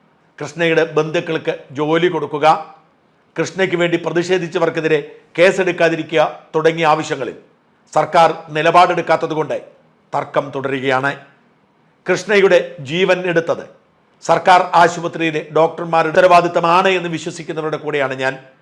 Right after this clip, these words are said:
കൃഷ്ണയ്ക്ക് നീതി കൊടുത്തേ മതിയാവൂ. എന്നാൽ ഒരു ചോദ്യം ബാക്കിയാവുകയാണ്, നമ്മുടെ മാധ്യമങ്ങളോടും പൊതുസമൂഹത്തോടുമാണ്. ഇടയ്ക്കിടെ താലൂക്ക് ആശുപത്രിയിലെ ഇത്തരം വീഴ്ചകളെക്കുറിച്ചുള്ള വാർത്തകളും സമരങ്ങളും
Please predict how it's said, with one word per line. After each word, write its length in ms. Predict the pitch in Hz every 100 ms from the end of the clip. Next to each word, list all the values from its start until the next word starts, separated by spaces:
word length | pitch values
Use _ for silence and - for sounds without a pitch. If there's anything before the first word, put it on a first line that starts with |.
| _ _ _ -
കൃഷ്ണയ്ക്ക് 480 | 147 151 165 160 151 151 - - 135
നീതി 300 | 151 160 165
കൊടുത്തേ 280 | 151 143 151 135
മതിയാവൂ. 380 | 123 127 131 139 - - _ _ _ _ _ - 170
എന്നാൽ 180 | 185 185
ഒരു 100 | 175 -
ചോദ്യം 340 | 170 165 165 160 - - 143
ബാക്കിയാവുകയാണ്, 800 | 147 147 156 135 127 123 131 139 - _ _ _ _ _ -
നമ്മുടെ 220 | 147 156 147
മാധ്യമങ്ങളോടും 600 | 156 165 165 156 151 147 147 _ 151
പൊതുസമൂഹത്തോടുമാണ്. 920 | 156 156 151 139 143 135 120 120 131 - _ _ _ _ _ _ _ 185
ഇടയ്ക്കിടെ 360 | 202 214 190 101 - _ _ -
താലൂക്ക് 320 | 165 202 220 202
ആശുപത്രിയിലെ 560 | 185 185 175 175 165 - -
ഇത്തരം 280 | - 175 165 175 156
വീഴ്ചകളെക്കുറിച്ചുള്ള 880 | 170 175 175 165 165 165 156 165 151 143 147
വാർത്തകളും 560 | 147 156 - 151 113 - _ -
സമരങ്ങളും 460 | 151 156 143 82